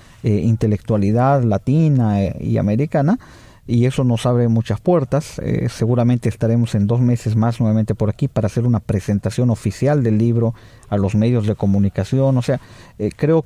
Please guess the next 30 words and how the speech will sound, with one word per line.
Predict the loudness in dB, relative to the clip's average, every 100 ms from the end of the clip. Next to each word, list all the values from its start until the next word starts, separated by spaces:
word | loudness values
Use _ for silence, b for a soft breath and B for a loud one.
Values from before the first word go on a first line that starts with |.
| -4
que, | -8 -6
que | -2 0
no | 2 0
solo | 0 0
mi | 0 0
país, | -2
sino | -2 0 2 2 2 2 0
el | 0 0
mundo | 2 2 0
entero, | 0 0 2 0
Latinoamérica, | 0 0 0 2 2 2 0 0 0
y |
nosotros | 0 0 -2 0 -2 -4 B B B -4
recopilemos | -2 -2 0 2 2 0 0
este | -2
tipo | -2 -2 0
de | 0
información, | 0 0 0 0 0
donde | 2
la | 2
vamos | 2 0
a |
tener | 0 0 0
de | 0
una | 0
forma | 0 0 2
muy | 2 2
didáctica, | 2 0 -2 -4 -2 0
muy | 0 0
práctica, | -2 -4 -4 -4 -2 -2